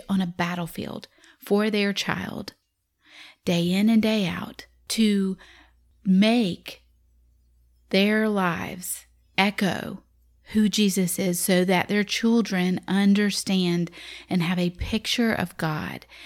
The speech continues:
and have an understanding of who Jesus is and why Jesus would be so important.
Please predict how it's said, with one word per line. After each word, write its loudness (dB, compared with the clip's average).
and 0
have -2
an 0
understanding 2
of -2
who 0
Jesus -2
is -12
and 0
why -2
Jesus 0
would -4
be -2
so -2
important. -4